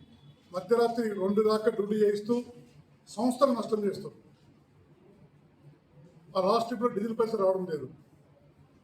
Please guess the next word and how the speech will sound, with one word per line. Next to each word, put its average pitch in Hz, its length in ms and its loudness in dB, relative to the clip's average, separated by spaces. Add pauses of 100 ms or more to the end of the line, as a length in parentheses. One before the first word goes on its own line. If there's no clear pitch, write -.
(1500)
డ్యూటీకి - 960 -4